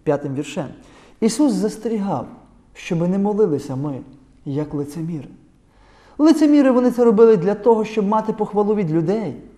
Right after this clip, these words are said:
Багато хто з них ставали на перехрестя, молилися голосною молитвою, піднімаючи руки до неба. Але Господь сказав, що вони мають уже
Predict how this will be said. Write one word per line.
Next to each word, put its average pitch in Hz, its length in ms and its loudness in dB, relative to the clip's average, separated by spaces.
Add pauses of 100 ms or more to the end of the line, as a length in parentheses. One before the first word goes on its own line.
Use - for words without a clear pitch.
(420)
Багато 190 380 2
хто 196 180 -4
з 147 80 -4
них 185 220 -4
ставали 156 360 0
на 143 80 -4
перехрестя, 175 760 -4 (360)
молилися 262 500 0
голосною 165 460 -2
молитвою, 165 440 -2
піднімаючи 151 640 -6
руки 202 220 -6
до 185 120 -6
неба. 147 340 -8 (640)
Але 143 180 -4
Господь 147 340 -10
сказав, 131 420 -12 (380)
що - 220 -10
вони 180 180 -6
мають 147 380 -8
уже 127 360 -12